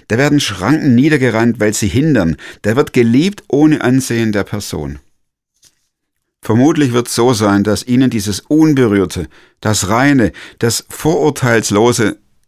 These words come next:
genommen oder zerstört wird. Je älter wir werden,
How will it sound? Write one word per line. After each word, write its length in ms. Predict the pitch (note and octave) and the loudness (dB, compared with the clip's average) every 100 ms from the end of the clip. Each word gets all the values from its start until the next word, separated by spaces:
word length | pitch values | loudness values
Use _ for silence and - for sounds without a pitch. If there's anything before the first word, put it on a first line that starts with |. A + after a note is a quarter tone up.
| - | -4
genommen 440 | A2 G#2 B2+ C3+ | 2 2 4 2
oder 240 | - G#2 G2+ | 0 -2 -2
zerstört 600 | - G2+ - G2 G#2 - | -4 -6 -2 0 0 -2
wird. 220 | C#2 - _ _ _ _ _ _ _ | -12 -14 _ _ _ _ _ _ _
Je 160 | - | -2
älter 500 | - C#3 D#3 C#3 A#2 | 0 0 2 0 0
wir 300 | B2 D3+ B2 | 0 2 2
werden, 380 | G#2+ A#2+ A#2+ G2 | 0 0 0 -2